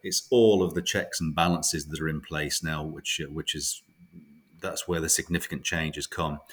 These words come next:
and that's, and, and that's good. I'm, I'm, I'm pleased about that. I mean, you know, I mean, I, I do a lot of work in, um, in safety and quality as well, and when I look at the,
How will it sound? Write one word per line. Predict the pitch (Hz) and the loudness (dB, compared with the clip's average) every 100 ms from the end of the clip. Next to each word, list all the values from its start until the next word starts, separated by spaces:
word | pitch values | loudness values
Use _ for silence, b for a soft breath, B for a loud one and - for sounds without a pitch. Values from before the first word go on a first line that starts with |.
| B B | B B
and | 127 165 | 4 4
that's, | 139 - | 4 4
and, | 147 151 - | 4 4 4
and | 139 | 4
that's | 147 113 | 4 4
good. | - 113 76 | 6 6 6
I'm, | 98 101 | 2 2
I'm, | 101 107 104 | 2 0 2
I'm | 107 | 0
pleased | - 120 117 107 | 2 4 4 4
about | 76 71 - | -2 -4 -4
that. | 67 | -6
I | 76 | -2
mean, | 85 87 82 80 B B B B B B B - - | 2 2 2 -4 B B B B B B B -20 -16
you | - 107 | -6 -2
know, | 104 | 4
I | 101 | 6
mean, | 101 | 6
I, | 95 92 90 - 95 | 4 2 -6 -6 -4
I | |
do | 90 95 | 2 4
a | 90 | 6
lot | 95 87 | 4 4
of | 80 | 2
work | 85 87 82 80 - - | 4 4 2 -2 -12 -8
in, | 87 85 80 | -4 -2 -2
um, | 78 76 71 73 | -2 -6 -10 -8
in | 76 | -2
safety | - 90 87 - | 0 0 -2 -4
and | 78 | -8
quality | 73 90 98 85 - | -6 -2 0 -2 -8
as | 67 82 | -8 -2
well, | 85 71 - _ _ _ _ _ _ _ - - | -2 -2 -10 _ _ _ _ _ _ _ -6 0
and | 85 | 2
when | 87 | 4
I | 87 | 6
look | 87 80 92 | 4 2 -2
at | 82 | -4
the, | 87 78 76 71 | -4 -2 -4 -10